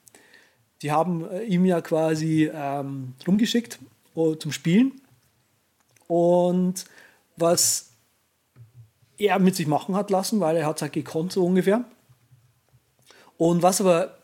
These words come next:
er noch gemacht hat, war, wenn er dann quasi irgendwo war, ja, und, und aber dort Freizeit hatte, dann hat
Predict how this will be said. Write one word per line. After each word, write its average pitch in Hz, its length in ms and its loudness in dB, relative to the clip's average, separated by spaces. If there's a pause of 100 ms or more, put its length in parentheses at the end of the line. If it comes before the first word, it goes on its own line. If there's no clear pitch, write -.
er 180 120 2
noch 180 160 0
gemacht - 360 0
hat, 156 200 2
war, 156 480 0 (560)
wenn 165 120 -2
er 180 60 2
dann 170 160 0
quasi 160 680 2 (460)
irgendwo 160 460 2
war, 247 400 4 (340)
ja, 180 340 -2
und, 170 460 -6
und 170 160 -4
aber 160 220 -6
dort 156 200 -6
Freizeit 175 540 -2
hatte, 190 300 -2 (260)
dann 139 180 -4
hat - 220 -4